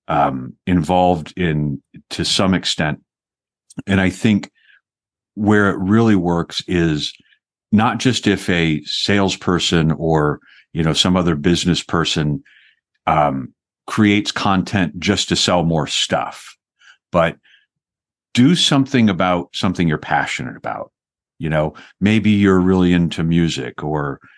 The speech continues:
or, uh, Josh, I would assume you're into bicycling, right? Or, or it's some sort of art or something like that. Like, like, do something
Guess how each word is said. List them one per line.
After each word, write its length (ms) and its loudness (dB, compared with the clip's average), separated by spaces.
or, 320 -4
uh, 180 -6
Josh, 400 0
I 120 0
would 160 -2
assume 300 4
you're 100 6
into 140 2
bicycling, 720 -2
right? 280 -4
Or, 340 0
or 240 0
it's 160 -2
some 220 0
sort 260 2
of 100 0
art 340 -2
or 60 0
something 480 -2
like 240 -4
that. 240 -2
Like, 260 -2
like, 220 -2
do 200 4
something 680 0